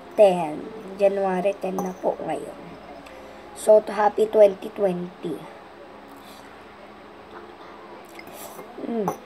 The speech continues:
Mm. So, dito na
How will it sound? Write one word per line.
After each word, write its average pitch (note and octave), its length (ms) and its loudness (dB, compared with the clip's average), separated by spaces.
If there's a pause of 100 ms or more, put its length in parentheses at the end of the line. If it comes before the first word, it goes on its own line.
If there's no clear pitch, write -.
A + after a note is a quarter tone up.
(4000)
Mm. B3 400 -4 (3000)
So, C#4+ 480 8
dito B3+ 320 -6
na A#3+ 240 -2